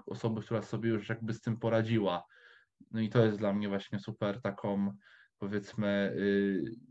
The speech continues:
właśnie tak, takim miejscem, gdzie ja mogę się poczuć bezpiecznie,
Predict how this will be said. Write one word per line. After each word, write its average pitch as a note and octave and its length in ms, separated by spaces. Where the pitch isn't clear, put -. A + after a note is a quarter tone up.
właśnie G#2 560
tak, G2+ 240
takim A2+ 320
miejscem, A#2 380
gdzie G#2+ 140
ja G#2+ 120
mogę G#2+ 240
się B2 100
poczuć G#2+ 360
bezpiecznie, A2 800